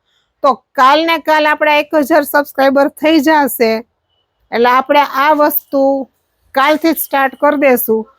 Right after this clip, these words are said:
કે જે એક બે દિવસમાં જ આ વસ્તુ આપણી કમ્પ્લીટ થઈ જાય. તો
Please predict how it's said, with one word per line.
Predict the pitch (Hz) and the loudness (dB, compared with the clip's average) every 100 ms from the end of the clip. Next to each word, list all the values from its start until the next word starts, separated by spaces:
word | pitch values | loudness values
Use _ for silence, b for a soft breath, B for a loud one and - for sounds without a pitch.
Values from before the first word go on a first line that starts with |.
| b b | b b
કે | 254 233 | -2 0
જે | 262 | 2
એક | 262 254 | 0 2
બે | 285 277 | 2 2
દિવસમાં | 294 294 - 269 254 | 2 0 -2 -2 0
જ | 269 | 0
આ | 269 | 0
વસ્તુ | 269 - 269 | -2 -4 -2
આપણી | 240 262 330 415 _ _ _ _ _ _ - | -2 0 -2 -4 _ _ _ _ _ _ -2
કમ્પ્લીટ | 294 269 277 233 - | 2 4 4 0 -2
થઈ | 220 185 180 | -6 -4 -6
જાય. | 175 160 _ _ _ _ _ _ _ _ - _ | -10 -14 _ _ _ _ _ _ _ _ -20 _
તો | - | -4